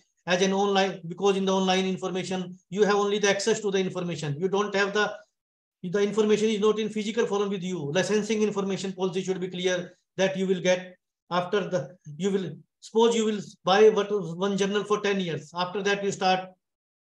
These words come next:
you not su-, subscribe that journal, but licensing information should be clear that you will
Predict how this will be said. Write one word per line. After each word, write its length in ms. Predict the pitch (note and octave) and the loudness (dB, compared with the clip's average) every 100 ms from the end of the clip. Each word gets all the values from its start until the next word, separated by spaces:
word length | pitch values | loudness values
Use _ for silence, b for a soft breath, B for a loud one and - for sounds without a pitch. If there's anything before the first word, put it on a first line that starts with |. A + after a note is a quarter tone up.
| _ _ _ _ F#3+ | _ _ _ _ -4
you 140 | G3 | 2
not 180 | G#3+ A3 | 4 2
su-, 200 | - G3+ | 0 -2
subscribe 420 | G#3 G3 G3 F#3+ | -2 -2 0 2
that 200 | F#3+ F#3 | 2 0
journal, 300 | E3 E3+ D3+ C#3 | -2 -2 -4 -4
but 140 | G3+ - _ _ _ _ _ _ _ | -6 -6 _ _ _ _ _ _ _
licensing 480 | F3+ F#3+ A#3 A#3 B3 | 0 2 2 2 2
information 480 | A3+ G#3+ G#3 G3 G3 | 2 2 0 0 -2
should 160 | G3 F#3 | -4 -4
be 80 | |
clear 260 | F#3+ F#3 F#3 | -4 0 0
that 260 | F3+ F3 F3 | 2 -2 -2
you 140 | F3+ | -2
will 160 | F#3 | -2